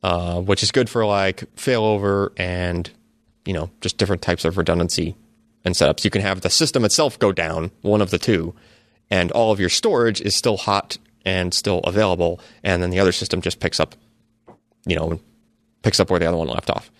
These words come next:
Um, so that's, uh, cool stuff. Intel was talking about that at their Cloud Day thing, um, earlier this year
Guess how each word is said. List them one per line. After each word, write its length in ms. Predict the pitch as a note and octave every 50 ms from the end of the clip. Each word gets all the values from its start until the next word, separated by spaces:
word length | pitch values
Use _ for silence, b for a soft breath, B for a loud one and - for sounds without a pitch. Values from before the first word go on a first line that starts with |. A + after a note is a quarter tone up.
| b b b b b b b -
Um, 460 | G2+ F#2+ F#2 F2+ F2 F2 F2 F2+ F2+ - _ _ _ _ _ _ _ _ _ _ _ _ _ _ _ _ _ _ _ _ _ _ _ _ _ _ _ _ _ _ _ _ _ _ _ _ _ _
so 160 | - C3 A#2+
that's, 160 | B2 C3+ -
uh, 240 | C#3 A#2+ A2+ A2+ G#2+
cool 180 | - - A#2+ G#2+
stuff. 220 | - A2+ G2+ - -
Intel 340 | A2+ A2 - E3 E3 D#3 D3+
was 140 | C3+ A#2+ -
talking 280 | D3 B2 B2+ C3 A#2+
about 240 | A2+ A2 A2 G#2+ - -
that 260 | G2+ G2 F#2+ - _
at 160 | - G2 F2
their 140 | - F#2+ F2+
Cloud 320 | - - A2+ G#2+ G2 F#2 F2
Day 160 | F2+ F2 E2+
thing, 340 | - F2+ F2 E2+ E2+ F2+ - b b b b b b b b b b b _ _ _
um, 460 | F#2 F2 E2 E2+ E2+ E2+ E2+ E2+ F#2 - _ _ _ _ _ _ _ _ _ _
earlier 340 | A2 G#2+ G2+ G2 F#2 F#2 F2+
this 180 | E2+ E2+ - -
year 320 | G#2 F#2+ E2+ E2 E2 D#2+